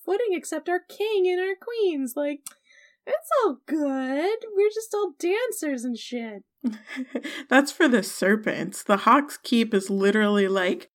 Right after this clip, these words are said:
Speaker 2: "Hey, here's the castle where all of the upper class people live, and then I guess the poor is just live in the village or whatever."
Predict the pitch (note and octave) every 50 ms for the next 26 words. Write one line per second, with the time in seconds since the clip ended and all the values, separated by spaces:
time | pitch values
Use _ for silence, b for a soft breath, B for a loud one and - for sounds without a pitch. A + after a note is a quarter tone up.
0 | _ - - D4+ F4 E4 D#4+ D4+ C#4+ D4 F#4 F#4 F#4+ G4+ F#4+ F#4+ - D#4+ D4 D4
1 | - - D#4 D4+ D#4+ D#4+ D#4+ - C#4 C4 A#3+ A#3 A3+ A#3+ G#3+ - - A3+ C4+ D4+
2 | D#4+ D#4 D4+ D4 - C4+ A#3+ - - G#3+ A#3+ - - E4 D#4+ D#4 - E4 D#4 D#4
3 | D#4+ D#4+ - - - D#4+ D4+ D4+ D#4 D4+ D4+ D4+ D#4 D4+ D4+ D4+ C#4+ C#4+ A#3+ C4+
4 | C4+ D4 D4 D#4 C#4 D4 D#4 E4 D#4+ - - D4 D4 - - D4 D4 D4 D4 C4+
5 | C#4 C4+ B3+ - - - C4 C4 - A#3+ B3+ B3+ C4 B3+ C4 C4+ B3+ B3 A#3 G#3
6 | A#3 A#3 A3+ A#3 A#3 G#3+ A3 A3+ G#3+ G#3+ G3 G#3 G#3+ G#3+ A3 A3+ G#3+ G3+ F3+ E3+
7 | F3 F3+